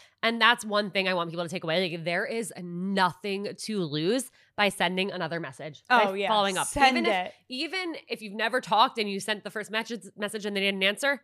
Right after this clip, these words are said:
Speaker 1: maybe they were busy. Who the fuck knows?
Speaker 2: What's the worst that
Speaker 1: Send
Speaker 2: can
Speaker 1: another
Speaker 2: happen?
Speaker 1: message. Or even if you had a conversation and then it, like, fizzled out, send a follow-up. You have literally nothing to lose.
Speaker 2: Yeah,
Speaker 1: Nothing.
Speaker 2: I, I,
Speaker 1: And
Speaker 2: I
Speaker 1: everything in the world to gain.
Speaker 2: Yeah,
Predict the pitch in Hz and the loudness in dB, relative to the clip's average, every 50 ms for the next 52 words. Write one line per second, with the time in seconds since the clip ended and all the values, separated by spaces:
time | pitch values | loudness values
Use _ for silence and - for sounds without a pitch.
0 | _ _ _ _ 147 143 143 143 147 151 151 151 147 139 143 135 131 127 127 - | _ _ _ _ -12 -8 -6 -4 -4 -2 -2 -4 -4 -4 -4 -6 -6 -10 -14 -14
1 | _ 185 165 175 - 151 - 156 - 269 440 - - 640 523 320 311 294 294 277 | _ -8 -8 -8 -8 -8 -6 -4 -2 0 2 6 6 6 6 8 8 6 6 6
2 | 220 262 254 277 269 294 240 226 339 330 320 349 330 311 262 - 202 208 170 156 | 4 4 6 8 8 8 6 6 6 6 4 4 4 2 0 0 -2 -2 -4 -4
3 | - - 330 370 370 294 233 262 254 294 320 277 294 285 233 240 254 269 254 277 | -4 -4 -2 0 0 -2 -2 -4 -8 -8 -8 -8 -10 -8 -6 -4 -6 -4 -6 -8
4 | 247 240 247 - 226 208 247 - 320 302 285 269 262 240 247 240 202 220 214 - | -8 -8 -8 -8 -6 -8 -6 -4 -4 -4 -4 -4 -4 -4 -2 -2 -2 -4 -6 -6
5 | _ - 226 196 240 233 196 180 202 285 269 - - _ _ _ _ _ - - | _ -6 -4 -2 -2 0 2 2 4 2 2 0 -4 _ _ _ _ _ -6 2
6 | - 440 466 508 508 508 - 539 494 539 539 539 508 453 392 - 262 247 - - | 6 6 6 6 6 2 4 4 4 6 6 4 4 4 4 2 2 0 -4 -10
7 | - _ - 254 302 339 320 359 349 320 - - _ - 208 233 254 269 285 302 | -20 _ -14 -8 -4 2 4 4 4 4 2 -2 _ -8 -4 -4 -2 -2 -2 -2
8 | 311 311 320 - - - 370 330 311 277 330 320 320 320 311 311 330 311 285 277 | -2 -4 -4 -6 -6 -4 -4 -4 -2 0 0 0 0 0 -2 -2 -2 -2 -2 0
9 | 269 294 339 - 320 320 - - 269 277 247 233 226 202 - 311 240 233 190 208 | 2 6 8 8 6 6 2 -2 -2 -2 -2 -2 -4 0 2 2 2 2 0 -2
10 | 180 - - 151 - - - 240 240 226 202 180 175 - - 254 - - 269 262 | -2 -2 -4 -8 -10 -8 -6 -4 -2 0 0 0 2 4 4 6 6 6 6 6
11 | 254 240 262 233 233 269 262 233 240 240 240 226 214 202 190 165 147 151 - - | 6 6 4 4 6 6 6 6 4 4 2 0 0 -2 -2 -2 -4 -4 -6 -10
12 | 127 - - 151 - 220 196 | -14 -14 -10 -4 -2 -2 -2